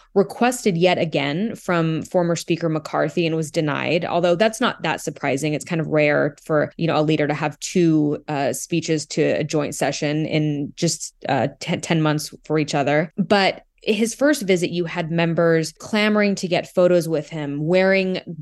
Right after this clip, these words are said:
blue and yellow, waving Ukrainian flags. And you didn't see that this time. It was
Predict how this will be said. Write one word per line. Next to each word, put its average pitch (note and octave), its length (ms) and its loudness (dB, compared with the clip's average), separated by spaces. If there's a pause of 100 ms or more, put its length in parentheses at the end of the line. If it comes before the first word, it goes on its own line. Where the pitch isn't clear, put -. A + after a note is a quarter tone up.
blue G#3 460 4
and E3+ 100 0
yellow, E3+ 500 2
waving F3 520 0
Ukrainian E3 500 -4
flags. D#3 600 0
And F3 260 0
you G3+ 180 2
didn't D#4 280 2
see A#3+ 180 2
that G#3 240 2
this D3+ 180 -4
time. B2 520 -4
It F#3+ 160 2
was F3+ 260 2